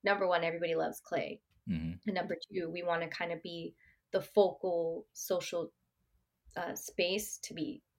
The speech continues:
Speaker 1: highlighting a bunch of Klay stuff. And so we're all talking about what ideas we've seen or, like, what's a resurrection type of vibe we can go for. And so once we've all talked about it and we nailed down a couple, then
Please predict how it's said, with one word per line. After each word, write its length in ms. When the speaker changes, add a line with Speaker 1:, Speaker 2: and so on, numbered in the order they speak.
Speaker 1:
highlighting 380
a 20
bunch 220
of 40
Klay 240
stuff. 320
And 200
so 360
we're 140
all 160
talking 420
about 500
what 460
ideas 720
we've 200
seen 460
or, 160
like, 360
what's 200
a 60
resurrection 880
type 300
of 160
vibe 340
we 120
can 180
go 260
for. 520
And 120
so 260
once 280
we've 220
all 160
talked 240
about 240
it 200
and 120
we 80
nailed 320
down 260
a 80
couple, 540
then 180